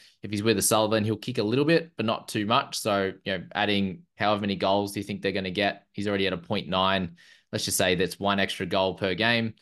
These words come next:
It's two points and then an extra sort of three to five points potentially with the kicking. Could get him sort of seven points of value, but a buy in round one, very awkward price at four seventy-seven. I'm just, uh, helping you out here, Anna.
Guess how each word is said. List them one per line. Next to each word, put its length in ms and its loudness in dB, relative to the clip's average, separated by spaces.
It's 180 -8
two 160 0
points 380 -2
and 180 -4
then 140 2
an 80 0
extra 260 -4
sort 220 -2
of 120 -4
three 520 0
to 120 -8
five 460 0
points 320 -2
potentially 460 -2
with 120 -2
the 80 -2
kicking. 540 2
Could 240 4
get 120 6
him 160 2
sort 200 0
of 80 0
seven 340 2
points 260 -2
of 60 -4
value, 520 2
but 80 -2
a 40 0
buy 280 2
in 80 0
round 240 -2
one, 400 -4
very 220 2
awkward 260 -2
price 300 -4
at 60 -20
four 180 -4
seventy-seven. 720 -4
I'm 200 -4
just, 280 -8
uh, 180 -6
helping 300 -4
you 120 0
out 160 -2
here, 160 -2
Anna. 260 -6